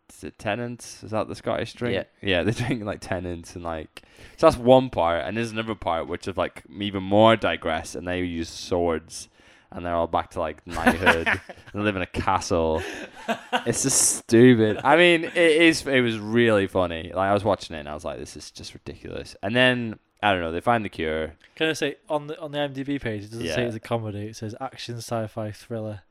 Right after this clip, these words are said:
Speaker 2: But you're, you're describing it as some sort of comedy.
Speaker 1: It's absolutely mental, eh, mate. It's absolutely insane. I, you know what? Don't even watch the film. Just go on to Google, type in Doomsday two thousand eight, and just look at some of the flipping screenshots 'cause they're just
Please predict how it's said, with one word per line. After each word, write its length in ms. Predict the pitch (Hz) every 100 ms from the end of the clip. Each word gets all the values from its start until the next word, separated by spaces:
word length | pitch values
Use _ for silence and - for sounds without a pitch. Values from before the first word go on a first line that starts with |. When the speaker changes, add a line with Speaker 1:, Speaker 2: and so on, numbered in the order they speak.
| _ _ _
Speaker 2:
But 100 | 120
you're, 120 | 127 120 127 -
you're 140 | 147
describing 440 | 135 - 135 120 123
it 80 |
as 160 | 131 117
some 240 | - 123
sort 180 | 113 120
of 80 | 117
comedy. 340 | - 120 113
Speaker 1:
It's 200 | 110 - - -
absolutely 640 | 110 117 - 95 80 78
mental, 500 | 80 82 82 78 85 82 -
eh, 80 | - -
mate. 360 | 92 87 80 -
It's 140 | - -
absolutely 800 | 95 101 - 82 65 76 76 - -
insane. 540 | 85 - - 73 73 -
I, 140 | 147
you 180 | 160 147
know 80 | 156
what? 120 | 127
Don't 120 | 160
even 140 | 185 180
watch 160 | 160
the 60 | 156
film. 380 | - 87 80 82 - - - -
Just 280 | 160 - 143
go 200 | 151 156
on 140 | 151
to 40 | 135
Google, 520 | 127 101 87 80 80
type 320 | - 127 123
in 140 | 123
Doomsday 460 | 104 104 104 - 95
two 200 | - 104
thousand 380 | 101 90 90 82
eight, 180 | 80 -
and 120 | 98
just 140 | 160 180
look 120 | 196
at 60 | 175
some 200 | 160 120
of 60 | 85
the 80 |
flipping 420 | 82 - 98 - 82
screenshots 800 | - 92 98 104 - 95 - -
'cause 120 | 101
they're 80 | 110
just 200 | 139